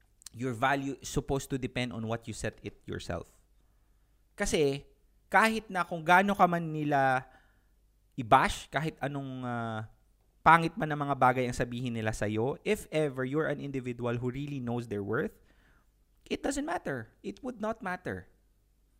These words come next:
Kasi, you know it from within. Now, if you might be an individual that don't know their worth,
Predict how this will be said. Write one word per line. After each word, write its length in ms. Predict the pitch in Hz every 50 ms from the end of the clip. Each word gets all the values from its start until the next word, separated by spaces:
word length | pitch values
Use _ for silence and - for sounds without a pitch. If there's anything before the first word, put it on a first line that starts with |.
| _ _ _ _ _ _ _ -
Kasi, 540 | - 233 226 233 202 185 185 190 175 - -
you 220 | 214 175 175 208
know 180 | 214 202 202 190
it 140 | 131 180 185
from 240 | - 190 175 170
within. 260 | 139 120 127 117 - - _ _ _ _ _ - -
Now, 240 | - 196 202 202 -
if 320 | - 233 254 269 - - _ _
you 240 | - 170 196 202 190
might 240 | 180 180 - - -
be 180 | 156 156 160 -
an 80 | 147 156
individual 560 | 139 160 165 151 143 143 139 127 127 131 131
that 160 | 123 131 -
don't 400 | - 113 117 139 156 175 180 180
know 160 | 214 151 139 123
their 160 | 113 107 104
worth, 400 | 123 131 104 87 - - -